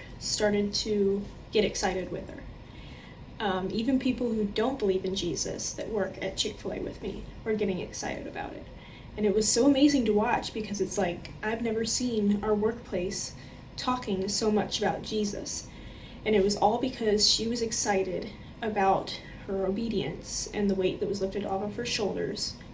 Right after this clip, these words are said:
because of Jesus. So that just kinda reminded me of a passage in Matthew, Matthew chapter five. Um, I've got this marked.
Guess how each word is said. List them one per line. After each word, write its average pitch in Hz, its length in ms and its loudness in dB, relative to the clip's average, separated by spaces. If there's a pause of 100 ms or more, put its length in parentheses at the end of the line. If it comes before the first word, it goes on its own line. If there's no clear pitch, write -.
because - 320 0
of 202 120 -4
Jesus. - 500 -4 (540)
So 240 240 6
that 247 160 2
just - 200 0
kinda 320 220 6
reminded 226 420 4
me 233 200 4
of - 80 0
a - 40 -8
passage 247 840 4 (360)
in 196 320 4
Matthew, - 560 2 (420)
Matthew 214 240 0
chapter 247 300 2
five. 214 460 0 (960)
Um, 185 580 0
I've - 1080 -4
got - 160 -10
this - 520 -4
marked. - 440 4